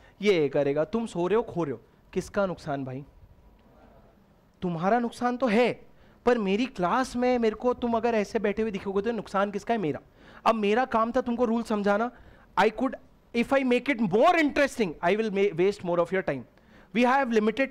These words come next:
time to finish our whole syllabus। The approach will be like this, it will be very strict, but at the same time बीच में जो ह्यूमर आना है, थोड़ा बहुत आएगा। पर तुम अगर ये एक्सपेक्ट करोगे, "सर, उम, उम, उम, उम, उम, उम, उम,"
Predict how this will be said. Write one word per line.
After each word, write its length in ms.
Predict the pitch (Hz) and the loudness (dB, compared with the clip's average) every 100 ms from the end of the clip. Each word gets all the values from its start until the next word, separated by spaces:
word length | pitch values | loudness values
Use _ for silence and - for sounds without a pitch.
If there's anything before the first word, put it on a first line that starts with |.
| 254 | 0
time 180 | 240 240 | 0 -2
to 80 | 254 | -4
finish 220 | 214 220 | -2 0
our 120 | 233 233 | 0 0
whole 240 | 202 208 | 0 0
syllabus। 240 | 202 190 226 - - - - | -2 -2 -4 -14 -20 -16 -2
The 200 | 214 208 | 2 2
approach 460 | - 226 262 294 247 | 0 2 4 4 0
will 140 | 247 | 0
be 120 | 247 | 0
like 240 | 240 208 185 | 2 2 0
this, 220 | 240 214 | 0 -2
it 120 | 214 | 0
will 120 | 226 | -2
be 100 | 233 | 0
very 300 | 196 190 240 | 2 2 0
strict, 640 | 220 - 220 220 - - - | -4 -2 -2 -2 -20 -18 0
but 140 | 254 | 2
at 100 | 269 | 2
the 120 | 233 | 0
same 200 | 277 254 247 | 0 0 2
time 140 | 269 | 0
बीच 200 | 226 226 | 0 -2
में 80 | 262 | -2
जो 100 | 269 | 0
ह्यूमर 320 | 247 208 233 | 0 2 2
आना 160 | 254 233 | 2 0
है, 60 | 247 | 0
थोड़ा 240 | 220 240 | 2 2
बहुत 160 | 247 240 | 2 2
आएगा। 280 | 208 180 - - - - | 2 2 -4 -14 -20 2
पर 120 | 285 | 2
तुम 200 | 285 294 | 4 2
अगर 240 | 277 269 269 | 4 4 4
ये 160 | 254 | 2
एक्सपेक्ट 320 | 269 - 269 | 2 0 -2
करोगे, 320 | 247 226 214 214 | 2 2 2 0
"सर, 520 | 170 151 156 160 - _ | 2 2 4 0 -6 _
उम, 260 | 147 156 160 _ _ | -4 -4 -6 _ _
उम, 280 | 277 269 247 240 - - - 165 | -2 0 0 -4 -18 -20 -14 -6
उम, 240 | 165 170 - - | -4 -4 -6 -4
उम, 280 | 294 285 254 254 - - 277 202 - - - - - - _ - - | 2 2 2 -4 -18 0 2 2 -4 -20 -20 -20 -20 -20 _ -20 0
उम, 220 | 285 165 - - - _ - - - - - | 0 0 -6 -20 -20 _ -20 -20 -20 -16 -2
उम, 220 | 233 320 - - - | 2 0 -2 -18 -4
उम," 300 | 330 302 151 | 2 2 0